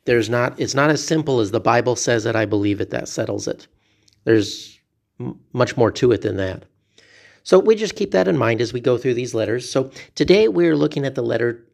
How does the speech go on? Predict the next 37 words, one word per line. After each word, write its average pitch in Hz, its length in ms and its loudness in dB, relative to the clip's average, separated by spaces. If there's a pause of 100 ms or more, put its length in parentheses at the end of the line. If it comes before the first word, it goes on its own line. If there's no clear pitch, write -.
of 107 200 -4
the 113 80 2
Philippians, 131 640 -2 (180)
or 117 140 -2
to 135 240 0
the 101 100 0
Philippians. 117 520 -4 (1160)
Now, 139 120 4
like 156 220 4
Ephesians 123 520 0
before 123 440 0
it, - 220 -6
it's, - 260 -6 (220)
it's 107 120 -6
a 110 80 -2
very 107 280 2
positive 98 420 -2
letter. 98 340 0
Ephesians 120 560 0
started 107 380 -2
really 113 460 2
positive, 104 600 -6
and 101 160 -8 (460)
Philippians 131 580 4
does 110 220 2
too, 175 180 6
except - 380 -2 (280)
the 120 120 -2
thing 151 220 -2
that's 135 180 -4
different 123 260 0
about 110 200 2
Philippians 113 500 0
is 101 160 -2
it 107 140 -2
stays 135 380 0
positive. 139 640 -10